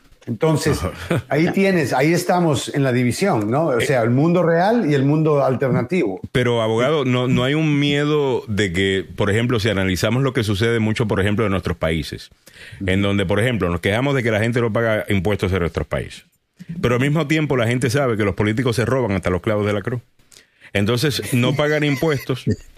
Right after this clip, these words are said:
Speaker 2: porque saben que, espérate, es que este gobierno no está trabajando para mí.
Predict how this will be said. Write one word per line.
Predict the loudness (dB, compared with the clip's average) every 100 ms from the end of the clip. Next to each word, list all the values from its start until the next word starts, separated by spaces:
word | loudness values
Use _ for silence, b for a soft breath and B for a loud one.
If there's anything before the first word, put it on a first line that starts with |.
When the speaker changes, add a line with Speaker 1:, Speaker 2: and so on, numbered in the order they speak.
| B B -4
Speaker 2:
porque | 0 0
saben | 0 0 2 0 0
que, | -2 -2 -6 _ _ _ _ _ _ -10
espérate, | -4 -2 -2
es | -2
que | -2
este | 0 0
gobierno | 2 0 0
no | 0
está | -2 -2
trabajando | 0 0 0 0
para | -2 -2
mí. | -2 -2 -4